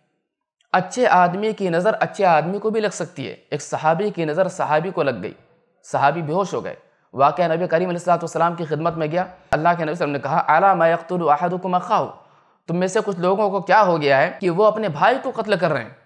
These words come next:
उसके बाद नबी करीम अलैहिस्सलातु वस्सलाम ने एहतियाती तदबीर बताई कि नज़र बद से कैसे बचा जाए।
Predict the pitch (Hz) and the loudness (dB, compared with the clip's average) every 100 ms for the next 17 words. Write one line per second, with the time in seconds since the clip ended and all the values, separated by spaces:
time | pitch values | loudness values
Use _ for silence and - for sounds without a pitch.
0 | _ _ _ 143 - 160 185 180 160 160 | _ _ _ -14 -4 4 4 4 0 0
1 | 151 175 156 156 156 147 143 139 156 156 | 0 2 0 2 0 0 -4 2 2 0
2 | 131 120 143 139 143 151 139 127 160 131 | -6 -8 0 0 0 -4 -6 -4 -2 -2
3 | 131 113 92 - _ _ _ _ _ _ | 0 -2 -2 -16 _ _ _ _ _ _
4 | _ - 143 143 143 170 185 139 170 - | _ -8 -4 0 2 2 2 2 -2 -2
5 | 190 202 208 - _ _ _ - 190 190 | -2 0 -2 -8 _ _ _ 0 2 4
6 | 214 160 151 139 180 | 2 2 2 4 2